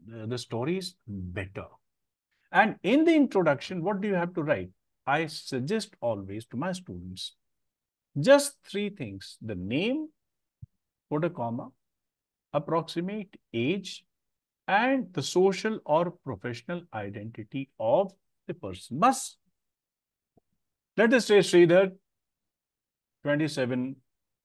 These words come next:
was in the business of, let's say, granite in Hyderabad. Bas. After that, whatever Sridhar does, but straight away, if I come to the action of the Sri-, Sridhar, without introducing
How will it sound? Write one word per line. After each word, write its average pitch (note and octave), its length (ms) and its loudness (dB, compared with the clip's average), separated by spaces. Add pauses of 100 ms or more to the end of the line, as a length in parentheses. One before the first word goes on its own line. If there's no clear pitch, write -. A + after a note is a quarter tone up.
(380)
was D#3 500 2 (460)
in F3 120 0
the E3 80 4
business D#3 520 0
of, C#3 240 2 (1080)
let's C#3 140 -6
say, B2+ 100 0
granite C3+ 460 2 (300)
in B2 100 -4
Hyderabad. G2 360 -6 (300)
Bas. - 540 -4 (1200)
After F#3+ 360 8
that, D4 240 4
whatever C4 340 4
Sridhar G#3+ 500 0
does, F3+ 280 -2
but G3+ 280 0
straight A#3 320 0
away, C4 180 0
if G#3+ 120 -4
I G3+ 140 2
come G3+ 240 -4
to G#3+ 100 -8
the F#3 220 -2
action D3 360 -2
of F#3+ 120 -6
the F3+ 40 -4
Sri-, A#2+ 320 -6
Sridhar, A2 380 -10 (340)
without G3 360 2
introducing F3 720 -2